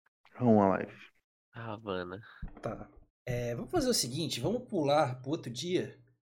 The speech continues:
Speaker 3: A gente faz todos os jogos do grupo A, depois a gente vai pro B. Certo?
Speaker 2: Beleza.
Speaker 1: Tranquilo.
Speaker 3: Ô, Fer, já emenda com o primeiro jogo da quarta-feira. Você vai acordar oito da manhã para ver Peace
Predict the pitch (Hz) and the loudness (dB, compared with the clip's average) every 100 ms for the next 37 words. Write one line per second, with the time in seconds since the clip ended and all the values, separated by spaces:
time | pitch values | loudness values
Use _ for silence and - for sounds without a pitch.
0 | _ _ _ _ 117 147 160 135 185 185 | _ _ _ _ -8 -4 -2 -2 -2 -2
1 | 185 165 151 135 135 139 127 131 151 156 | 0 0 0 -4 -6 -6 -2 2 2 0
2 | 160 160 147 151 147 151 147 120 196 - | -4 -6 -6 -6 -6 -6 -6 -8 -10 -14
3 | _ _ _ _ _ _ - 127 127 113 | _ _ _ _ _ _ -8 -8 0 2
4 | 117 113 101 101 - _ _ _ _ _ | 4 2 -2 -4 -10 _ _ _ _ _
5 | _ _ _ _ _ - _ _ - 160 | _ _ _ _ _ -20 _ _ -4 0
6 | 190 190 143 175 214 180 220 208 202 196 | 6 6 6 4 4 4 4 4 0 -2
7 | 196 - - 196 185 196 233 190 131 170 | -4 -6 -2 0 2 4 4 2 2 4
8 | 202 160 151 165 - 180 190 190 180 - | 4 4 2 2 4 4 4 6 4 2
9 | 151 170 135 123 - - _ _ _ _ | 0 0 0 -4 -14 -20 _ _ _ _
10 | _ _ _ - 127 151 156 156 156 156 | _ _ _ -2 2 2 2 4 6 6
11 | 196 196 180 180 170 160 175 185 170 156 | 4 4 4 4 2 0 2 4 4 6
12 | 175 175 - _ 180 226 262 - 226 226 | 4 2 -4 _ 2 6 10 10 8 2